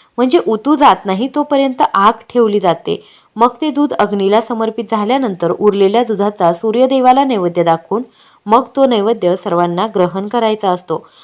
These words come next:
रथसप्तमीच्या दिवशी मुद्दाम दूध उतू घातलं जातं, कारण दूध ज्या दिशेला उतू जाईल, तिकडे समृद्धी येते असं म्हटलं जातं. एरवी दूध उतू गेलं की किंवा मग सांडलं की हळू-, हळहळ करणाऱ्या महिला या दिवशी मुद्दाम दूध उतू घा-, जा-,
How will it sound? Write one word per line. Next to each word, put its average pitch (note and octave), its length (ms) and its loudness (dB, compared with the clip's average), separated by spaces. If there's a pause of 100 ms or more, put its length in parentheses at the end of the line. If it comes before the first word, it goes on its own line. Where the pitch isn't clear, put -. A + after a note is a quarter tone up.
(160)
रथसप्तमीच्या D4+ 840 0
दिवशी B3+ 400 -2
मुद्दाम G3+ 520 0
दूध C4 200 -4
उतू B3 380 -4
घातलं A3+ 300 -2
जातं, G#3+ 360 0
कारण G#3+ 420 2
दूध G#3 160 2 (200)
ज्या F#3+ 180 4
दिशेला A3+ 500 0 (100)
उतू G3 280 -4
जाईल, F#3 260 2 (400)
तिकडे C4+ 300 0
समृद्धी A3+ 500 -2
येते A#3+ 400 2
असं G3+ 200 -4
म्हटलं G3 400 -4
जातं. F3 300 -4 (440)
एरवी B3+ 340 4
दूध D4 200 0
उतू A#3+ 320 -4
गेलं A3+ 300 4
की G#3+ 300 -4 (380)
किंवा C#4+ 280 4
मग C#4+ 140 -2
सांडलं B3 540 0
की A3+ 200 -6
हळू-, A#3 380 4 (100)
हळहळ A3+ 320 2
करणाऱ्या A#3+ 500 4
महिला A#3 420 2
या F#3+ 180 4
दिवशी G3+ 320 -2
मुद्दाम G3 480 -2
दूध A3+ 240 -4
उतू G#3 260 -4
घा-, - 520 -8
जा-, F#3+ 140 4